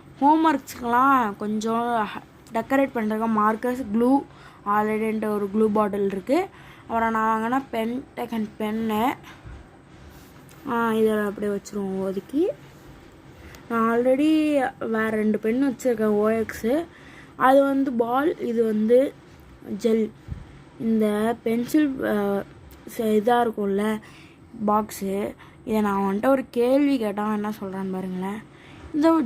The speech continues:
just டூ டேஸ் அப்படிங்கிறான் ஃப்ரெண்ட்ஸ். ரெண்டு நா-, ரெண்டு நாள் தான் வச்சுப்பேன் அந்த வரை. நான்லாம் இதை கொடுத்தா வருஷம், நான் மூணு நாலு வருஷம் கூட வச்சுப்பேன். அவன் பேசி பேசி டயர்ட் ஆயிட்டு கொஞ்ச நேரம் பேசிட்டு இருப்போம்.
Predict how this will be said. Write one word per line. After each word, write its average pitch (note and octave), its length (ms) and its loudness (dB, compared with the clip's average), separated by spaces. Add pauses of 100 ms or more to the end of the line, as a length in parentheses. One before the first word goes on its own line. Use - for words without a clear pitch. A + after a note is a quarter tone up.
just F#4 500 -2
டூ F4+ 260 4
டேஸ் F#4+ 440 0 (260)
அப்படிங்கிறான் C4 540 2
ஃப்ரெண்ட்ஸ். B3 340 -2 (640)
ரெண்டு C#4 300 2
நா-, B3 240 4
ரெண்டு B3+ 280 -2
நாள் E4 240 4
தான் D#4+ 200 2
வச்சுப்பேன் A3+ 320 -2
அந்த G#3+ 200 -2
வரை. A3 180 2 (640)
நான்லாம் A#3+ 400 2
இதை D4 120 0 (120)
கொடுத்தா C#4+ 400 0
வருஷம், C#4 640 -2
நான் A#3 200 4
மூணு B3+ 360 4
நாலு A3+ 280 2
வருஷம் A3 320 2
கூட C#4+ 160 6
வச்சுப்பேன். - 360 -2 (1160)
அவன் A3+ 680 4 (140)
பேசி A#3 280 -2
பேசி G#3+ 280 -6
டயர்ட் G3 240 -2
ஆயிட்டு F#3+ 500 -2
கொஞ்ச G3+ 140 -2
நேரம் G3+ 220 0
பேசிட்டு - 260 -6
இருப்போம். A3 440 -2